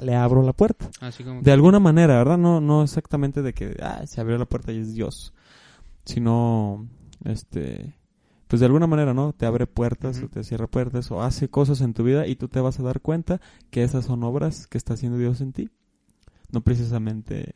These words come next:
Speaker 1: esos retos tontos, ¿no?
Speaker 2: Ah, sí, es, suena bastante ilógico, de hecho.
Speaker 1: Sí, de que
Speaker 2: Eh,
Speaker 1: "quiero verte,
Speaker 2: ajá.
Speaker 1: quiero verte para creer en ti". Estamos como, como el apóstol Santo Tomás, ¿no?
Speaker 2: Ujú, sí.
Speaker 1: Este, que estaban aquí los, los,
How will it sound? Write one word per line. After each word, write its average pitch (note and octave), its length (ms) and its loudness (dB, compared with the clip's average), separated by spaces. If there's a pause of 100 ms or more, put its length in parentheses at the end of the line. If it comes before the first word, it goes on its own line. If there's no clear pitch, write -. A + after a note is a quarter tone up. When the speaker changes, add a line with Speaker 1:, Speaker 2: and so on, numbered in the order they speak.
Speaker 1:
esos A#2 340 -6
retos - 300 -8
tontos, - 460 -12
¿no? - 100 -12
Speaker 2:
Ah, A#2+ 80 -8
sí, A#2+ 300 -14
es, - 320 -18 (200)
suena C#3+ 300 -8
bastante B2+ 480 -10
ilógico, A2 500 -12
de F#2+ 60 -12
hecho. - 180 -20
Speaker 1:
Sí, A2+ 140 -8
de G2 140 -6
que C#3+ 100 -4
Speaker 2:
Eh, C#3 40 -4
Speaker 1:
"quiero G3+ 280 2
verte, G3 640 0
Speaker 2:
ajá. B2 160 -4
Speaker 1:
quiero G3+ 180 8
verte G#3+ 300 6
para F#3 200 2
creer D#3 280 2
en F3+ 160 2
ti". F#3 180 6
Estamos F3+ 380 2
como, E3+ 460 2
como C#3+ 180 0
el C3+ 80 2
apóstol D3+ 400 0
Santo D3+ 300 -2
Tomás, B2 320 -4
¿no? B2 100 -6 (100)
Speaker 2:
Ujú, A#2 120 -8 (180)
sí. A2+ 160 -12 (180)
Speaker 1:
Este, A2 440 -6
que A2 420 -2
estaban A#2+ 400 -2
aquí - 220 -6
los, - 260 -2
los, - 460 -6